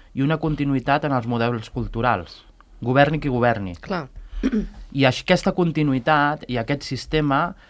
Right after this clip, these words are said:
Speaker 1: ehm, segurament té moltes mancances perquè des de la distància tot s'homogeneïtza i aleshores ho veus una mica així.
Speaker 2: Home, però també es poden anar incorporant, eh, millores.
Speaker 1: Sí, sí,
Speaker 2: El
Speaker 1: però
Speaker 2: que passa és que si tu mantens una base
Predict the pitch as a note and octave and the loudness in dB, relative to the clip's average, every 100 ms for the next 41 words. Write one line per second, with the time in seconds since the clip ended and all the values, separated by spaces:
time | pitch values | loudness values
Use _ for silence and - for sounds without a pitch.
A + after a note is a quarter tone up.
0 | - _ _ B2+ B2+ B2 A#2+ A#2+ A#2+ A#2+ | -20 _ _ 2 4 4 2 0 -2 -2
1 | A#2 - - B2+ D3+ E3+ D#3 D#3+ C#3+ C3+ | -4 -6 -2 0 4 4 4 2 0 0
2 | C#3 C3 A#2+ B2 A2+ D3+ D3 D#3 - A#2 | 0 0 -2 -2 2 2 2 -2 -4 -4
3 | A#2 A2+ G#2+ A2+ A2 A2+ - C3 B2+ A2+ | -2 0 0 0 0 -2 -2 -4 -2 -6
4 | A#2+ - A2+ A2+ A2 G#2+ C3+ C3+ B2 D3 | -6 -6 -4 -4 -4 -6 -6 -4 -4 -4
5 | D3+ A2+ G#2 A2 A2 G#2+ G#2+ G#2 G#2+ G2+ | -4 -4 -4 0 2 2 -2 -2 -4 -8
6 | G2 G#2 D3 D#3+ - D3+ D3+ D3+ C3+ - | -8 -4 -2 0 0 -2 0 2 2 2
7 | D3+ D3 C#3+ C#3+ D#3 G3 D#3 D#3+ D#3 D3+ | 2 2 0 -2 -2 0 0 0 0 0
8 | D3+ C#3+ C#3+ C#3 C3+ C3+ - - _ E3 | -2 0 0 -2 -4 -8 -14 -20 _ -4
9 | D#3+ F#3+ A#3+ D3+ - - _ - - - | 0 2 2 0 -2 -14 _ -20 -16 -4
10 | E3 F3+ - F#3 F3+ D3 G#3+ C#4+ B3 A3+ | 2 2 4 6 8 8 8 6 4 4
11 | G#3+ A#3 C4+ C4+ B3 A3+ G#3+ F#3 G3+ G3+ | 4 4 4 4 2 2 2 4 2 2
12 | F#3 | 0